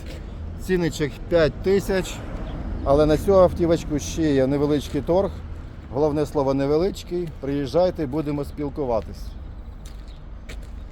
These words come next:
Nissan Juke дванадцятого року, автомат, один і шість бензиновий двигунчик.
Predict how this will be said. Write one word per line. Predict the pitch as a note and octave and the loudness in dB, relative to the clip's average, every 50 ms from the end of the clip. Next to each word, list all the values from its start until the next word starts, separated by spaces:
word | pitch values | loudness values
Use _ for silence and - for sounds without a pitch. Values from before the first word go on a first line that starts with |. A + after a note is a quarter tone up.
| - - - - A#2+ | -12 -12 -10 -6 -4
Nissan | C3 D3 - - F#3 F3+ F#3 | -4 -2 0 2 4 4 4
Juke | E3 C#3+ D#3+ G3 G3+ D3+ | 2 2 2 2 4 4
дванадцятого | C#3 D#3 D#3+ E3 E3 D3+ - - D#3+ D#3+ | 4 4 6 6 6 4 4 4 4 6
року, | E3+ F3 D3 - D#3 | 6 4 4 4 4
автомат, | D3 C3+ - - D#3+ E3 F3+ F3 E3+ - - - - - - | 2 4 4 4 4 6 6 6 6 4 0 -8 -12 -8 -6
один | C3+ C3 B2+ D3 D3+ D#3 | -4 -2 -2 0 0 -2
і | |
шість | C#3+ - E3+ E3 C3+ A#2 | -2 -2 -2 -4 -2 0
бензиновий | C3 D#3 D3 B2 D3 D#3 D3+ C#3+ C#3 D3 | 0 0 0 2 0 0 2 2 2 0
двигунчик. | C3+ B2+ D3+ D#3 C#3+ E3 F#3 F#3 - - - C3 | 0 2 2 2 4 2 2 0 -2 -6 -8 -8